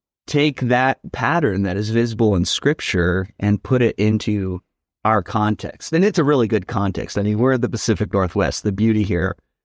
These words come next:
is just unrivaled. It's such a privilege to take people out here. But with Ancient Paths, yeah, we're taking a fresh look at meditation, fasting, at awareness,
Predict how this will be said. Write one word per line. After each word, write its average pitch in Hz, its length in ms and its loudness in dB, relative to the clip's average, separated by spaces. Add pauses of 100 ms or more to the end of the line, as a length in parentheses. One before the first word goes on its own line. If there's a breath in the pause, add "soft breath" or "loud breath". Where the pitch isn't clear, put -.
(120)
is 110 160 -6
just 120 220 -2
unrivaled. 104 580 2
It's 98 160 -2
such 107 200 -2
a 92 40 0
privilege 101 460 0
to 92 100 -2
take 90 300 -2
people 92 380 -2 (280)
out 104 280 0
here. 95 420 -2
But 107 240 -2 (340)
with 107 160 0
Ancient 123 440 2
Paths, 123 460 -2
yeah, 120 200 0
we're 113 380 0 (220)
taking 139 360 2
a 110 60 0
fresh - 340 -2
look 104 240 2
at 95 280 0 (320)
meditation, 117 800 0 (260)
fasting, 127 800 -2 (140)
at - 360 -4 (400)
awareness, 110 1040 0